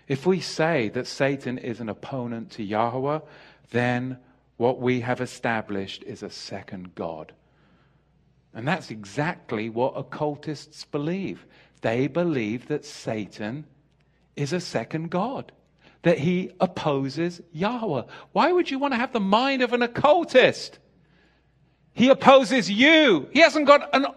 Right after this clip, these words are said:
opportunity, a chance, if you ever believed in such a thing, which I don't, but he doesn't have an opportunity to oppose Yahweh because Yahweh has already defeated him. They truly think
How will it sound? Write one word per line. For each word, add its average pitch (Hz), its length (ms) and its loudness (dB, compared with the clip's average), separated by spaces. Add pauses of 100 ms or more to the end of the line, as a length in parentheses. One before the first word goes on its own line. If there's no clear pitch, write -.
(220)
opportunity, 269 880 2
a 226 200 0
chance, 262 760 4
if 131 140 -6
you 131 80 2
ever 117 180 2
believed 156 380 -2
in 123 80 -6
such - 260 -6
a 113 60 -8
thing, 123 240 -6
which 120 180 -6
I 101 100 4
don't, 113 300 -2 (320)
but 233 140 4
he 247 140 2
doesn't 247 300 2
have 247 140 4
an 254 100 2
opportunity 269 1000 4
to 240 220 4
oppose 214 500 4
Yahweh 190 480 8
because 175 320 2
Yahweh 180 400 4
has 165 160 -4
already 165 320 0
defeated 175 760 -2
him. 143 440 2 (760)
They 190 220 2
truly 196 580 -2
think 180 560 -4